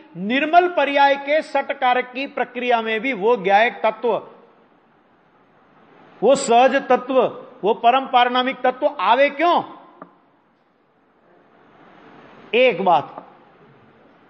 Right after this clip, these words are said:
कि मलिन पर्याय को क्यों नहीं, कि अरे भाई मोक्ष को नहीं करता तो मलिन पर्याय को क्यों, क्यों करेगा?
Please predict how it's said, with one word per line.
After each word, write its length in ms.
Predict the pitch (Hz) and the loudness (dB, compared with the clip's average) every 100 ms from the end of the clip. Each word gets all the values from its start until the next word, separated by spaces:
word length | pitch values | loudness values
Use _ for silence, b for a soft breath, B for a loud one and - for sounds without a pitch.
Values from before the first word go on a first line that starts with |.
| - | -4
कि 80 | 208 | -4
मलिन 460 | 190 240 330 339 | 0 2 2 0
पर्याय 320 | 320 311 311 311 | 0 2 2 2
को 140 | 311 | -2
क्यों 260 | 311 311 302 | -2 -2 -2
नहीं, 160 | 311 | -6
कि 300 | 277 - 214 214 | -12 -12 -8 0
अरे 180 | 294 | 0
भाई 140 | 320 359 | 0 -4
मोक्ष 520 | 240 196 233 294 - | -6 -2 0 -2 -6
को 220 | 294 330 | -2 0
नहीं 180 | 302 320 | 2 0
करता 320 | 285 269 285 | 0 0 0
तो 120 | 277 | 0
मलिन 280 | 269 254 277 | -2 -4 -4
पर्याय 300 | 254 247 254 | -2 0 0
को 120 | 247 | 0
क्यों, 220 | 247 254 240 233 208 | -4 -4 -6 -8 -14
क्यों 400 | - 196 240 220 | -18 -10 -6 -4
करेगा? 300 | 190 143 | -4 -6